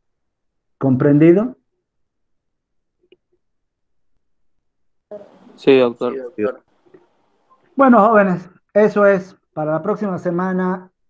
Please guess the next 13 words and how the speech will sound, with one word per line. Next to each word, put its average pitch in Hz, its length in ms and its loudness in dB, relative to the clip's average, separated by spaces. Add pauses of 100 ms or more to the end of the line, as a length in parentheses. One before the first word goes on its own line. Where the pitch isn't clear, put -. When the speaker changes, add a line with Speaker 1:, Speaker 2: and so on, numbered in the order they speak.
(360)
Speaker 1:
situación, 175 920 -4
tienen 147 320 -4
que 127 100 -10
saber, 175 580 -2
población, 170 1080 -4 (140)
origen, 170 920 -4 (420)
consumo, 170 840 0 (200)
todo 143 280 -4
eso. 127 180 -16 (920)
Su, 165 340 -6 (960)
su, 175 500 -6 (680)
sus 185 260 -6
prácticos 240 720 -4